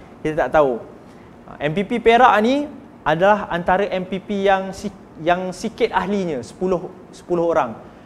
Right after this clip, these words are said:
Kalau di Shah Alam ada empat puluh lapan kerusi. Di Perak kita ada sepuluh orang, tetapi di bawah kita ada lebih kurang lima belas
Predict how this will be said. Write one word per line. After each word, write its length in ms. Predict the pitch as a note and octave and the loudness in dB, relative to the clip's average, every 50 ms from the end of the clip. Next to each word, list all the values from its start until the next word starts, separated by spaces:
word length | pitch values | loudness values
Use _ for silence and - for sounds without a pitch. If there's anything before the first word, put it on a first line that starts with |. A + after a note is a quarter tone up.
| - - - | -20 -20 -6
Kalau 240 | - C#3+ D3 D#3+ E3 | 0 2 4 4 4
di 80 | E3+ F#3+ | 2 0
Shah 240 | - - G3 C#3 | 2 2 4 4
Alam 400 | G3 G#3+ A#3+ B3 B3 B3 A#3 A3+ | 6 6 6 4 4 2 -2 -2
ada 180 | - F3 E3+ G3 | -2 0 2 2
empat 460 | G3 F3+ - - - - - - - | 0 0 -4 2 2 2 2 2 0
puluh 160 | B3 G3+ F3+ | -2 2 2
lapan 320 | G3 G3 G3 - A3 G#3 G3 | 2 0 2 0 -2 -2 -2
kerusi. 480 | - - G#3+ A3 A3 - - G#3+ E3 C3 A2+ G#2 - - - - - - - - - - - - - - - - A#2 | -4 -4 -6 -6 -6 -6 -8 -8 -8 -8 -12 -16 -20 -20 -20 -20 -20 -20 -20 -20 -20 -20 -20 -20 -20 -20 -16 -12 -8
Di 160 | A2 B2 E3+ | -6 -6 -6
Perak 640 | E3+ - G3 F#3+ G3+ G#3+ B3 A#3 F#3 - - - - | -2 2 4 6 8 8 6 6 4 0 -6 -14 -14
kita 320 | - D#3+ D#3 - G3+ - | -14 -14 -6 -4 -2 -2
ada 160 | D#3 D#3+ F3 | 0 -2 -2
sepuluh 400 | E3 - - - G3 G3+ G3+ G3+ | -4 -8 -6 -2 0 0 2 2
orang, 480 | E3 F3 F3+ F#3 G3+ A3 B3+ C4 C#4 C4+ - - - - - - - - - - - - - - | 2 2 4 4 4 4 4 0 -4 -10 -14 -18 -20 -20 -20 -20 -20 -20 -20 -20 -20 -20 -10 -10
tetapi 480 | D#3 D3 - E3 E3 - - A#3 A3+ F#3+ | -4 2 4 2 2 2 0 -2 -2 0
di 160 | D3+ D3 D#3+ | 0 -2 -2
bawah 560 | D3 C3+ D#3 D#3 F3+ G3+ A#3+ A#3+ A3 - - | 4 8 8 8 10 8 8 6 6 4 0
kita 480 | - G3 - - G#3+ F3+ D3 C3 - - | -6 -8 0 2 2 2 2 0 -2 -2
ada 200 | - C#3+ D3 E3+ D#3+ | -2 0 0 2 0
lebih 320 | D#3 D3+ D#3+ E3 C3 - | 2 0 0 -2 -4 -2
kurang 400 | - D#3 F3 F3 E3+ D3+ C3 B2+ | 0 4 4 4 4 2 -4 -4
lima 240 | C3 D3+ E3+ F3+ F#3 | -4 -2 -2 -2 -2
belas 320 | D#3 D3+ F3 F3 E3+ - | 0 0 0 0 0 -4